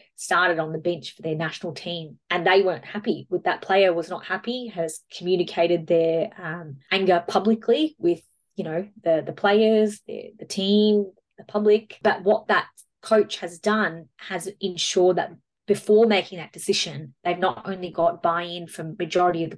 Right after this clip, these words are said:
players, but they've also got buy-in from the coaching staff and even to some extent the nation. So making that decision now ha-, does not look bad on the coach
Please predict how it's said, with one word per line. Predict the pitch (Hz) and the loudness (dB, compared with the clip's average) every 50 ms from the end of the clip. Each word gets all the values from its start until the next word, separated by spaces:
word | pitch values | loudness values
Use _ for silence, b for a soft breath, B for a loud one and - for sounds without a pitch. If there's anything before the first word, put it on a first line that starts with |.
| - - | -12 -6
players, | - 190 214 262 311 349 330 320 - _ _ _ _ _ _ _ - | -2 0 0 0 0 0 -2 -4 -10 _ _ _ _ _ _ _ -8
but | 180 - | -4 0
they've | 185 175 180 180 | 2 4 4 4
also | 180 180 - 180 | 2 2 -2 -2
got | 175 180 175 156 156 - _ - | 0 0 0 0 -4 -8 _ -14
buy-in | - - 185 175 175 185 185 180 170 160 180 202 208 | -8 -4 -2 -2 -2 -4 -4 -8 -10 -12 -10 -12 -12
from | 202 - - 175 165 160 156 | -10 -8 -6 -6 -6 -6 -6
the | 156 160 | -6 -6
coaching | 135 - 185 185 185 - - 185 170 - | -2 0 -2 -2 -2 -2 -8 -8 -8 -10
staff | - - - 170 170 170 170 165 - - _ - | -10 -6 -4 -2 -2 -2 -2 -4 -6 -10 _ -10
and | 180 175 175 175 - - _ - | -8 -8 -8 -10 -12 -8 _ -4
even | 233 262 277 285 247 214 196 _ _ _ _ - | -2 -2 -2 -4 -4 -4 -6 _ _ _ _ -10
to | - 196 | -8 -6
some | - - 208 202 | -2 0 0 0
extent | 175 - - - 175 165 - - | 0 -2 -4 -4 -4 -4 -4 -4
the | 190 | -6
nation. | 175 160 165 208 226 - - 113 101 - _ _ - _ _ | -2 0 0 0 0 -2 -6 -8 -10 -14 _ _ -20 _ _
So | - - 190 180 175 175 170 160 | -6 0 2 2 4 2 2 0
making | 175 180 190 208 214 220 233 | 0 0 0 0 0 0 -2
that | 202 - - | -2 -2 -4
decision | - - - 175 - - 180 170 | -8 -12 -10 -8 -8 -8 -8 -6
now | 175 175 170 165 160 165 160 - - | -4 -4 -2 -2 -4 -6 -8 -10 -8
ha-, | - 185 180 165 - | -6 -4 -4 -2 -2
does | 180 165 | -2 0
not | 208 208 - - | 0 0 0 0
look | 190 175 - - | -2 -4 -4 -4
bad | - 175 170 175 175 170 165 - _ - | -4 -2 -2 -2 -2 -2 -4 -6 _ -18
on | 175 175 170 160 156 143 - - | -18 -16 -16 -16 -16 -14 -10 -8
the | 180 - | -8 -4
coach | - - 180 233 320 320 - - - - - - _ | 0 2 4 4 4 2 -2 -4 -4 -4 -4 -8 _